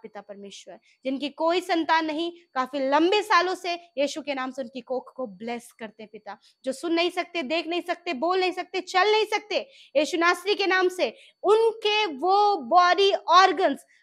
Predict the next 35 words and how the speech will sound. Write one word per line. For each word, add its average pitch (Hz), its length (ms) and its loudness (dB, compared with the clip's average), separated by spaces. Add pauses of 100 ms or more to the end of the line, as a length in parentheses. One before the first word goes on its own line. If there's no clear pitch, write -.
(100)
बने 359 340 10
यीशु 381 320 4
के 294 140 -2
नाम 240 160 -6
से, 202 200 -10 (220)
ये 302 120 8
देखे 339 500 2
यीशु 339 300 -2
नासरी 277 320 -4
के 254 120 -8
नाम 226 160 -8
से, 214 180 -16 (300)
चले 392 300 10
यीशु 381 300 2
नासरी 294 300 -4
के 269 120 -4
नाम 226 160 -8
से, 226 200 -16 (240)
बोले 403 480 6
यीशु - 220 -4
के 320 100 2
नाम 277 180 -4
से, 208 220 -14 (180)
सुने 392 340 4
यीशु 311 300 0
नासरी 269 320 -8
के 247 100 -10
नाम 214 160 -10
से। 214 160 -20 (220)
धन्यवाद, 269 400 0
आपने 226 240 -8
ऐसा 226 220 -12
ही 240 100 -8
किया 254 180 -10
पिता। 254 300 -10